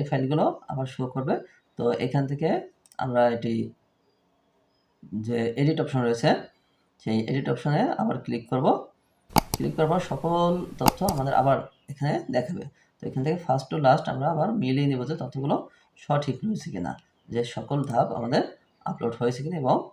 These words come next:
এন্ট্রি হয়েছে কিনা। তো এগুলো সব, সব কিছু দেখার পরে যদি সব ঠিকঠাক থাকে তারপর কিন্তু আমরা এই সাবমিট বাটনে ক্লিক করব। অর্থাৎ এখানে প্রত্যেকটি টিক মার্ক দিতে হবে। প্রত্যেকটি ফাইল এখানে আপলোড করে টিক মার্ক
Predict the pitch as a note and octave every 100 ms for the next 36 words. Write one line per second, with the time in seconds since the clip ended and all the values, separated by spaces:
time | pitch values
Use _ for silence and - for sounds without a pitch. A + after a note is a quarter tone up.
0 | _ - B2+ B2+ B2+ A#2 A2 G2+ E2 B1
1 | - _ _ _ - A2+ A2 A2+ B2 D3
2 | - B2 - _ - - - C#3 D3 B2
3 | A#2+ C3+ C3 B2 D3+ F#4+ A3 B2+ B2 -
4 | C#3+ - C#3+ C#3+ - - - F#4+ - _
5 | _ - C#3+ F3+ G3 D3+ B2+ B2+ A3 G4
6 | - B2 - C3 B2 A2+ C#3+ D4 - A2
7 | F#2+ F2+ - - _ - B2 B2+ D3 D#3+
8 | - F3 - - F#3+ - G3 D3+ C#3+ C3
9 | D#3+ - C#3 - A2 F#2 - B2+ C3+ C#3+
10 | C#3+ B2 C3 C#3+ B3+ - - _ - A2
11 | C#3 D3 D#3 D3+ D3 D3+ D3